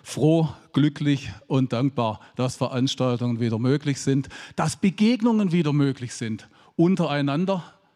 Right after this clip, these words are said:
aber vor allem auch mit unserem auferstandenen Herrn Jesus. Froh, glücklich und dankbar sind wir auch für acht Millionen Euro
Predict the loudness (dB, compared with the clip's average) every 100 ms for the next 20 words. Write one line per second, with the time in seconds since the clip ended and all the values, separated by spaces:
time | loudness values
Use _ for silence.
0 | _ _ _ -4 -2 -2 -2 0 0 2
1 | 0 -2 -4 -2 -2 -2 -4 -4 -4 -6
2 | -4 -4 -2 -4 -4 -4 -6 -10 -8 -6
3 | -6 -10 -14 -16 -20 _ _ _ _ _
4 | _ _ _ _ _ _ _ _ -20 -20
5 | -20 _ _ 0 4 6 4 4 4 2
6 | 2 0 2 0 0 -2 0 0 0 0
7 | 0 0 0 -4 -18 -20 -14 0 0 2
8 | 0 -2 -4 -8 -2 2 4 4 2 0
9 | -2 0 0 2 0